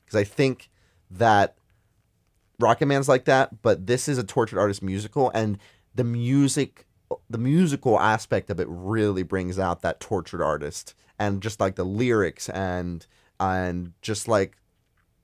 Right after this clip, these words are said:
some of the songs as a whole. Like, I think about the song in the dining hall, in the dining,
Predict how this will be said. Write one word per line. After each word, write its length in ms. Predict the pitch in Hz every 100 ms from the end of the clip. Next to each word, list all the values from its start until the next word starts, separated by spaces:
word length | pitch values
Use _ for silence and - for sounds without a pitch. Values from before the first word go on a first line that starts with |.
| _
some 180 | - 151
of 60 |
the 60 | 143
songs 320 | - 127 127
as 40 | 110
a 40 |
whole. 220 | 104 147
Like, 120 | 107
I 60 | 101
think 180 | 101 113
about 340 | 98 104 98
the 60 | 104
song 440 | 101 113 95 95 98
in 80 | 101
the 60 | 92
dining 440 | 87 87 95 87
hall, 180 | 87 -
in 120 | 101 95
the 80 |
dining, 300 | 90 80 -